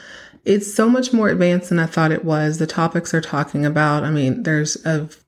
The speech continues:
I mean, they're talking about mental health. They've talked about abortions. There's a gay man on the show. There are, um,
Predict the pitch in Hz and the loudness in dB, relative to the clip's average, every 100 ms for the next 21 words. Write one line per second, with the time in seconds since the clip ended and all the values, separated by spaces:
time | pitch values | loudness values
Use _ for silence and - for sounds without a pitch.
0 | _ - 165 160 151 165 156 170 156 147 | _ -2 2 2 2 0 -2 0 0 2
1 | 170 190 196 190 180 160 151 156 156 143 | 2 2 2 0 0 -2 -2 -4 -4 -4
2 | 139 - 151 156 - 147 147 - 147 139 | -4 -4 -4 -4 -4 -2 -2 -4 -4 -2
3 | 139 143 - - - _ _ 160 165 160 | -4 -6 -16 -20 -20 _ _ -6 -4 -2
4 | 156 160 165 160 156 156 - - 160 151 | 0 0 0 0 0 0 -2 0 2 2
5 | 147 143 - 151 147 - 156 151 143 143 | 0 -2 -2 0 0 -2 -2 -2 0 -2
6 | 127 - 156 151 151 - 165 | -2 -4 -4 -2 -4 -6 -8